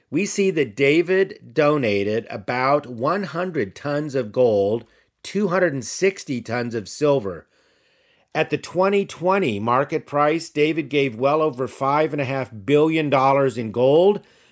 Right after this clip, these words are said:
over two hundred and fifty million dollars in silver.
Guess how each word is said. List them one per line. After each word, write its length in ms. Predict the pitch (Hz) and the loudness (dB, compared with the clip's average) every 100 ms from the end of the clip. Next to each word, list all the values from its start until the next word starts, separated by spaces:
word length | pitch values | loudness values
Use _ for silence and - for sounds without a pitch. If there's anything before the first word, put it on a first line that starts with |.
| _ | _
over 220 | 139 131 | -4 -2
two 340 | 123 - 208 196 | -4 -4 -4 0
hundred 240 | 160 135 | 0 2
and 160 | 117 107 | 0 0
fifty 440 | 185 202 - 135 | 2 2 0 -2
million 340 | 127 123 123 | 0 0 0
dollars 400 | 120 117 117 117 | 0 0 0 -2
in 140 | 113 107 | -8 -10
silver. 580 | - 160 156 110 76 | -2 2 2 -2 -8